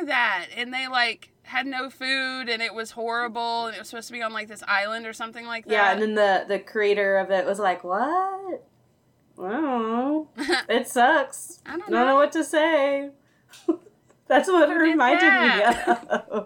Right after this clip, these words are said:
Speaker 2: of. <laughs>
Speaker 1: Yeah. Okay, no, you're right. I know what you're talking about. I'm not very good at names, so.
Speaker 2: It's okay.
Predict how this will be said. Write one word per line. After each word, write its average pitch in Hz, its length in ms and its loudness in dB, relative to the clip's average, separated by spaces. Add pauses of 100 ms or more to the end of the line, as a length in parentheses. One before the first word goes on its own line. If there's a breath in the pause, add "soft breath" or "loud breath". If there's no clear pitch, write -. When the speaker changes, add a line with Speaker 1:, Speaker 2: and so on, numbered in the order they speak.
(100)
Speaker 2:
of. 233 180 -2
<laughs> - 140 -10
Speaker 1:
Yeah. 349 220 6 (400 loud breath)
Okay, 269 240 -2
no, 254 140 -2
you're 262 180 0
right. 220 220 6
I 247 100 6
know 277 120 0
what 285 120 -6
you're 277 80 -12
talking 214 220 0
about. 175 180 -8
I'm 240 140 -10
not 254 100 -8
very 190 220 -10
good 175 120 -12
at 151 120 -14
names, 156 400 -14
so. - 160 -16
Speaker 2:
It's 165 60 -2
okay. 190 260 -4